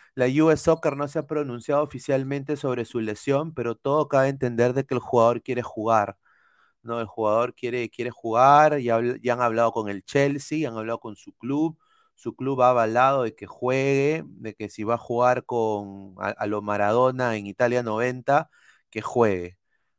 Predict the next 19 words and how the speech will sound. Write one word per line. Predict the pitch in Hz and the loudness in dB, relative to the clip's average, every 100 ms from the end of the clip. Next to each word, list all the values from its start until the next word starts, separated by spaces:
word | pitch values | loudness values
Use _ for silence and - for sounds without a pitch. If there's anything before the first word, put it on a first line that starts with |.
| _ | _
Así | 98 - 117 | -16 -6 -4
de | 113 - | -4 -4
que | 110 104 101 95 95 95 95 | -2 -2 -2 -4 -6 -6 -6
yo | 110 | -6
creo | - 117 | -2 0
de | 117 113 | 0 -2
que, | - 101 98 95 95 98 _ _ | -4 -2 -2 -4 -8 -16 _ _
eh, | 104 104 | -10 -8
eh, | 101 98 98 98 98 | -6 -6 -6 -10 2
va | 127 | 2
a | |
jugar | - 131 135 110 | 4 6 6 6
Christian | 110 104 101 98 | -2 -6 -8 -6
Pulisic | 104 98 - 101 - | -6 -6 -8 -14 -10
el | 101 | -10
día, | 98 104 98 92 92 95 _ | -6 -4 -2 -4 -6 -10 _
eh, | 95 | -20
contra | - 98 101 | -16 -14 -6
Holanda. | 101 98 92 87 | -2 -2 -4 -14